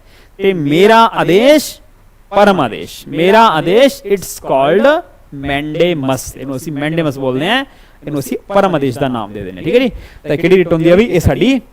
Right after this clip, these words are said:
mandamus ਹੁੰਦੀ ਹੈ। ਕਿਊ ਵਾਰੰਟੋ ਰਿਟ ਦਾ ਮਤਲਬ ਕੀ ਹੁੰਦਾ? ਜਿਹੜੀ ਸਰਕਾਰੀ ਅਧਿਕਾਰੀ ਦੇ ਖਿਲਾਫ ਹੁੰਦੀ ਹੈ। certiorari ਰਿਟ ਹੁੰਦੀ ਹੈ ਵੀ ਸਾਨੂੰ ਸੂਚਨਾ ਦੇ ਇਸ ਬਾਰੇ। habeas corpus ਦਾ ਮਤਲਬ ਹੁੰਦਾ ਵੀ ਭਾਈ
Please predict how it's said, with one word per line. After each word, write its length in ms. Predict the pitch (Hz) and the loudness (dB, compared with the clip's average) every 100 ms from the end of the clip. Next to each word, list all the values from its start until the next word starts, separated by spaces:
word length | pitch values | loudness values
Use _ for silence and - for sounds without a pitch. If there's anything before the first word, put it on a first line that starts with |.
| - | -14
mandamus 300 | 143 151 165 165 | -10 -6 -4 -2
ਹੁੰਦੀ 140 | 190 | 2
ਹੈ। 40 | 196 | 0
ਕਿਊ 300 | - 185 190 | 0 -2 2
ਵਾਰੰਟੋ 340 | 185 185 196 | 2 0 -2
ਰਿਟ 120 | 190 | 0
ਦਾ 100 | 196 | 0
ਮਤਲਬ 180 | 190 190 | 0 0
ਕੀ 80 | 185 | 0
ਹੁੰਦਾ? 160 | 185 | 0
ਜਿਹੜੀ 140 | 208 220 | 0 0
ਸਰਕਾਰੀ 380 | 180 160 139 156 | -4 0 0 0
ਅਧਿਕਾਰੀ 300 | 165 180 175 | 0 0 0
ਦੇ 60 | |
ਖਿਲਾਫ 260 | 165 170 160 | 2 2 0
ਹੁੰਦੀ 220 | 165 170 | 0 -2
ਹੈ। 80 | 175 - - _ 180 | -2 -6 -20 _ -2
certiorari 380 | 180 208 202 | 0 2 2
ਰਿਟ 240 | 202 196 202 | 4 2 2
ਹੁੰਦੀ 180 | 196 208 | 2 4
ਹੈ 120 | 220 | 4
ਵੀ 100 | 226 | 2
ਸਾਨੂੰ 220 | 190 214 | -2 -4
ਸੂਚਨਾ 400 | 196 175 185 190 | -2 -2 0 0
ਦੇ 120 | 165 | 2
ਇਸ 140 | 170 185 | 2 4
ਬਾਰੇ। 240 | 180 196 - - 170 175 | 4 2 -2 -12 -2 2
habeas 180 | 202 208 196 | 2 2 2
corpus 260 | 180 190 | 2 2
ਦਾ 100 | 185 | 2
ਮਤਲਬ 200 | 185 185 | 2 2
ਹੁੰਦਾ 240 | 175 175 175 | 2 4 2
ਵੀ 100 | 220 | 4
ਭਾਈ 360 | 214 196 285 | 4 4 2